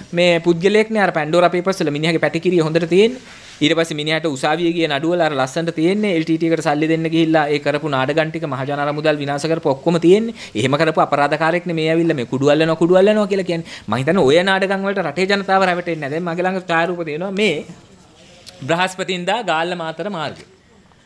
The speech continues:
බ්‍රහස්පතින්දා ගාල්ල මාතර මාර්ගයේ මිනිස්සු උදේ වැඩට යද්දී බස් නවත්තලා මේ, මේ පරීක්ෂා කරන කුඩු වලට මෙන්න කුඩු අල්ලන විදිය. මේ, මේ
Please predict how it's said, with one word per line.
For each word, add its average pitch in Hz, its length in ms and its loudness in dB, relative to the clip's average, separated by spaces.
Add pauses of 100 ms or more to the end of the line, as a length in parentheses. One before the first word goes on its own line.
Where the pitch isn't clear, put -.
(120)
බ්‍රහස්පතින්දා 208 640 -2
ගාල්ල 170 280 0
මාතර 196 320 -6
මාර්ගයේ 160 640 -2
මිනිස්සු 214 420 -4
උදේ 214 220 4
වැඩට 208 340 0
යද්දී 104 540 -4
බස් 170 340 -2
නවත්තලා 202 720 -2
මේ, 226 160 -4 (160)
මේ 208 140 -2
පරීක්ෂා 220 420 -2
කරන 254 220 -2
කුඩු 226 220 2
වලට 117 180 2
මෙන්න 208 260 2
කුඩු 160 220 2
අල්ලන 92 240 -2
විදිය. - 160 -18 (1400)
මේ, 220 220 4
මේ 214 180 2